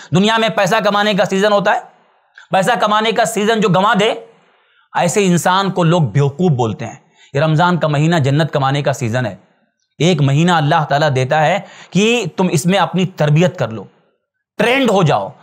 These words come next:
तकवा मजबूत कर लो, जन्नत कमा लो। लेकिन उसको आदमी खाने पीने में ज़ाया कर दे, घंटों घंटों यहाँ वहाँ लेफ्ट राइट में ज़ाया कर दे, होटलों में जा करके बैठा रहे, हाँ? तो ये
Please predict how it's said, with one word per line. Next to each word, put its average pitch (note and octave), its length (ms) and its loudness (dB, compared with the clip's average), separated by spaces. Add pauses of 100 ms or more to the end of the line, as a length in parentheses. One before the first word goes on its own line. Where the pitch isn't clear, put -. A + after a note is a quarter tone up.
(140)
तकवा G#3+ 320 2
मजबूत A3 440 0
कर E3 120 2
लो, A#2 220 -2 (160)
जन्नत D3+ 280 0
कमा A2+ 220 -2
लो। F#2+ 140 -10 (400)
लेकिन F#3 160 -4 (100)
उसको F#3 260 -2
आदमी F3+ 340 0
खाने F#3+ 380 -2
पीने A3 260 -2
में G#3 60 0
ज़ाया D#3+ 240 2
कर A#2+ 160 -6
दे, - 180 -8 (280)
घंटों F#3+ 440 2
घंटों A3+ 320 0
यहाँ A#3 240 0
वहाँ C#4+ 300 2 (180)
लेफ्ट G3+ 300 2
राइट B3 200 0
में D4 100 2
ज़ाया G3+ 220 2
कर C#3 160 -2
दे, - 180 -4 (260)
होटलों C4 400 2
में D4 240 0 (200)
जा G#3+ 160 4
करके A#3+ 260 0
बैठा F#3 300 2
रहे, B3 180 2 (460)
हाँ? - 140 -4 (1300)
तो C#3+ 60 -6
ये F3 380 0